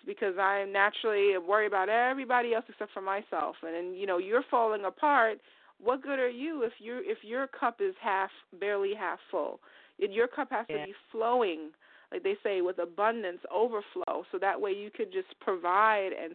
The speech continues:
Speaker 1: support everybody. But that means you have to ultimately take care of yourself first.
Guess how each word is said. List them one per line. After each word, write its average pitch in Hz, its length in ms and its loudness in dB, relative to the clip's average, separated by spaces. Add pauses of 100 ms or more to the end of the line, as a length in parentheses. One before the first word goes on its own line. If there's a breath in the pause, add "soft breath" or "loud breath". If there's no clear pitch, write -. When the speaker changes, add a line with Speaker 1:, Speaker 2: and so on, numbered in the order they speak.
Speaker 1:
support - 380 -6
everybody. 220 800 -4 (300 loud breath)
But 202 100 2
that 233 180 4
means 214 200 -10
you 202 100 -6
have 208 200 -4
to - 100 -6 (120)
ultimately 190 480 -4
take 170 220 -8
care 185 180 -4
of 175 100 -6
yourself 170 500 -6 (200)
first. - 300 2